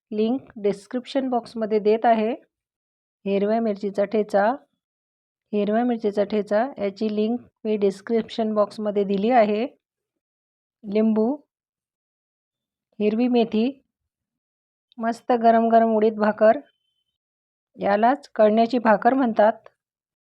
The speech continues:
विदर्भमध्ये उडीदाची भाकर, शेंगदाणा आमटी, हिरव्या मिरचीचा ठेचा सोबत खाल्ली जाते किंवा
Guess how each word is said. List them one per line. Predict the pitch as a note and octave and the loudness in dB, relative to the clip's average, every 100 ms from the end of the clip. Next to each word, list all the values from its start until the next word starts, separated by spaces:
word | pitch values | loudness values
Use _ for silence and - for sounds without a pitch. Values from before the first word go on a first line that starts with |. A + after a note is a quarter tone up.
| _ _ _ _ _ A#3 | _ _ _ _ _ -6
विदर्भमध्ये | G#3 G#3+ A3+ B3+ C#4 C4 A3+ A#3+ C#4+ - | -2 2 2 4 4 4 2 2 0 -2
उडीदाची | A3 A3 A#3 A#3 B3+ | -2 2 2 2 0
भाकर, | A#3+ G#3+ A#3 B3+ | 0 2 0 0
शेंगदाणा | - A3+ A3 A3+ A#3 A3 | 0 -2 2 2 2 0
आमटी, | G#3 G#3 A#3 D#4 _ - | 0 0 -2 -4 _ -2
हिरव्या | G3+ G#3 A3 | 2 4 4
मिरचीचा | A3 G#3 A3 G#3+ G#3+ | 4 0 -4 -2 0
ठेचा | A#3 A3+ A3 A3+ - _ _ _ _ | 0 2 2 2 -2 _ _ _ _
सोबत | - G3+ A3 - | -10 -4 -6 0
खाल्ली | G#3+ G#3 C#4 | 0 2 4
जाते | B3 A3+ G#3+ D4+ - _ _ _ _ _ _ - | 4 4 0 0 -6 _ _ _ _ _ _ -4
किंवा | A3+ A3+ A3+ | 0 2 0